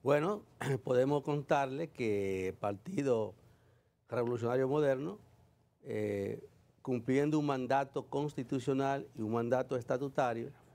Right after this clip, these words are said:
y un mandato legal, eh, tiene fijo, fijado para el próximo domingo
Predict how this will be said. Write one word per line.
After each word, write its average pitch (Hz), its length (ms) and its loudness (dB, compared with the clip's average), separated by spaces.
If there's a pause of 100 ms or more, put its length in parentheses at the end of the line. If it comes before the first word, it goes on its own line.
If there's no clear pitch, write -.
(320)
y - 80 -10
un 113 100 0
mandato 127 440 0
legal, 127 420 2 (640)
eh, 120 500 2 (120)
tiene 151 500 2 (1400)
fijo, 160 480 0
fijado 143 420 2
para 107 560 -2 (500)
el 117 120 -8
próximo 143 480 0
domingo 147 540 0